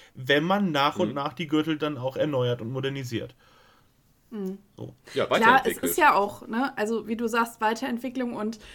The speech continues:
Speaker 3: ja, am Anfang ist, ist es halt einfach auch ein Kostenfaktor, ne? Also ich denk mal, da werden wir an anderer Stelle nochmal drüber diskutieren, Andi. Es ist
Speaker 2: <laughs>
Speaker 3: einfach ein Kostenfaktor.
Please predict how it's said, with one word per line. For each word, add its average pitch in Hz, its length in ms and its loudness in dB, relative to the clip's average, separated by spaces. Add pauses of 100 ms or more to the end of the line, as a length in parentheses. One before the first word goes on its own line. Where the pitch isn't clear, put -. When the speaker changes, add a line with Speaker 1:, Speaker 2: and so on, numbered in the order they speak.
(240)
Speaker 3:
ja, 220 180 4
am 226 120 0
Anfang 240 580 0 (220)
ist, - 240 -12 (340)
ist 226 80 -4
es 233 180 -4
halt 220 200 0
einfach 214 240 -6
auch 208 120 -6
ein 233 100 0
Kostenfaktor, 175 840 -4
ne? 180 220 -6
Also 202 180 -6
ich 190 120 -8
denk 208 200 -8
mal, 202 100 -8
da 202 140 -6
werden 202 180 -4
wir 202 80 -6
an 196 120 -8
anderer 214 260 -6
Stelle 220 300 -6
nochmal 214 260 -8
drüber 202 220 -10
diskutieren, 269 560 -6
Andi. 254 320 -2 (240)
Es - 80 -12
ist 269 240 -2
Speaker 2:
<laughs> - 20 -10
Speaker 3:
einfach 226 300 -2
ein 185 100 -4
Kostenfaktor. 254 1000 -2